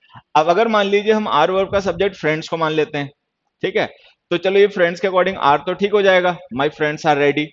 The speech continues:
लेकिन फिर दिक्कत है कि वो title subject है, उसकी verb कहाँ है? फिर तो पूरे sentence में कोई verb नहीं है। तो एक तो ये mistake हो जाएगी। दूसरा क्या आपको ध्यान रखना है कि जो friends है ना, ये actually में इस are verb का subject हो नहीं सकता। इसके पीछे logic ये है कि जो with है ये preposition है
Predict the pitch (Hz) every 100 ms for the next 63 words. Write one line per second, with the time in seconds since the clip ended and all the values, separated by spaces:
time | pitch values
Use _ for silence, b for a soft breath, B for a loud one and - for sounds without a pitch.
0 | _ _ _ _ 143 220 208 190 180 202
1 | 208 202 214 214 160 - 190 180 180 175
2 | 185 202 143 123 127 147 147 135 143 143
3 | 143 151 139 143 143 147 151 156 165 165
4 | 160 151 123 123 139 160 170 165 175 170
5 | 156 143 143 b b _ 139 180 247 226
6 | 240 226 240 185 190 196 180 214 214 233
7 | 269 220 165 202 220 220 247 240 220 -
8 | 220 226 233 - 196 208 175 196 208 208
9 | 208 185 196 190 165 190 202 156 - 214
10 | - - 208 202 214 165 147 190 190 156
11 | 196 b b b - 202 220 170 208 196
12 | 220 220 180 185 170 170 147 95